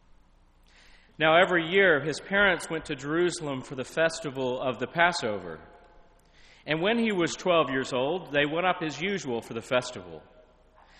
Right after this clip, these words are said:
And when the festival was ended and they started to return, the boy Jesus stayed behind in Jerusalem, but his parents did not know it. Assuming that he was in the group of travelers, they went a day's journey.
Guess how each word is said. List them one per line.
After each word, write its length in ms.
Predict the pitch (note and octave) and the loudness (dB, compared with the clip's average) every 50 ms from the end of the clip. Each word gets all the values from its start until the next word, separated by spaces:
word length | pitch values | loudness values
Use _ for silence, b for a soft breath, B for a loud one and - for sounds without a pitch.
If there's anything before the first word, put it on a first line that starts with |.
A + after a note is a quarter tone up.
| B B B B | B B B B
And 120 | C#3+ D3 | -4 -2
when 120 | E3 F3+ F3 | -2 0 0
the 80 | E3+ | -2
festival 600 | D#3+ - F#3 F#3 F#3 - - F3+ D#3+ D3 D#3 D3+ C#3+ | 2 2 2 2 2 2 -2 -4 -2 -2 -2 -2 0
was 200 | D3 D3 C3 E3 | -2 -2 -2 -2
ended 380 | F#3+ A3 A3 E3 D3+ C#3 B2+ | -2 -2 -2 -2 -2 0 0
and 120 | C3 C3 C3 | -2 -2 -2
they 120 | C3 C3 | -2 -2
started 500 | C3 - - E3+ E3 D#3+ D#3 D3+ C#3+ - | -2 -4 -2 0 0 2 2 0 -2 -4
to 100 | - D3 | -6 -8
return, 600 | C3 C3+ C3 - - E3 D#3+ E3 E3 E3+ F3+ F3 B B B B B B B B | -8 -8 -8 -8 -6 -4 -2 -2 -2 -2 -4 -8 B B B B B B B B
the 100 | - D#3+ | -6 -2
boy 240 | C#3+ F#3 G#3 A3+ A3+ | 0 4 4 4 4
Jesus 480 | G#3+ - F3 F#3 F#3 F3+ - F3 D#3 - - | 4 2 0 -2 -2 -2 -2 -4 -4 -4 -4
stayed 340 | - - F3+ F#3 G3 G3+ - | -2 0 2 2 2 0 0
behind 480 | F3 D#3+ E3+ F3 E3+ D#3+ D3+ D3 C#3 C#3 | -4 -6 -4 -2 -2 0 0 0 -2 -2
in 120 | C3 C3 | -4 -4
Jerusalem, 680 | A#2 C#3 C#3+ D#3 F3 E3+ - A2+ G#2+ A2 G#2 G2+ G#2 G#2+ B B B B B B B - | -4 -4 -4 -2 -2 -4 -4 -6 -6 -6 -6 -8 -10 -12 B B B B B B B -6
but 100 | C#3+ C3+ | -4 -2
his 160 | C#3 B2+ - | -2 -4 -6
parents 520 | - - F#3+ A#3 C4+ C#4 G#3 D3+ B2 - | -10 -8 -6 -4 -2 -2 -2 -4 -6 -6
did 200 | - C#3+ C#3 B2+ | -8 -6 -4 -2
not 260 | C#3 C#3+ C#3 B2 C3+ | 0 0 0 0 -2
know 240 | C#3 D#3+ G#3 A#3+ A3 | -2 -2 0 0 -2
it. 280 | A#2+ - - - - - - - - - - - _ _ _ _ _ _ _ _ _ _ _ _ _ _ _ _ _ _ _ _ - | -2 -4 -8 -14 -18 -20 -20 -20 -20 -20 -20 -20 _ _ _ _ _ _ _ _ _ _ _ _ _ _ _ _ _ _ _ _ -12
Assuming 520 | C3+ - - G3 G#3 G#3 G3 F3+ E3+ D3+ | -10 -2 2 2 4 4 4 2 2 0
that 120 | C#3+ C3 | 0 -2
he 180 | C3 E3+ F3+ F3+ | 0 0 0 0
was 180 | E3 D#3 - D#3 | 0 0 -2 -2
in 60 | D3+ | -4
the 80 | D3 | -4
group 280 | C3+ C#3+ E3 F3 E3+ - | -4 -2 -2 -2 -2 -4
of 80 | D3 - | -8 -10
travelers, 680 | - - E3+ E3+ F3+ F#3 E3+ E3+ F3 E3 D#3+ C3+ B2+ | -8 -6 -2 0 0 0 0 0 -2 -2 -2 -4 -4
they 160 | - C#3+ C#3 | -4 -2 -2
went 340 | C#3 C3+ D3+ F3 F#3 F#3 - - | -2 -2 -2 -2 -2 -4 -4 -6
a 120 | D3+ C3+ | -6 -6
day's 520 | B2+ A2+ C#3 C#3+ D3+ D#3 E3 E3 D#3+ - - | -4 -2 -2 0 0 0 0 -2 -4 -6 -8
journey. 420 | - E3+ F3 F3+ F3 C#3+ G2+ F2 | -8 -6 -4 -4 -4 -6 -6 -10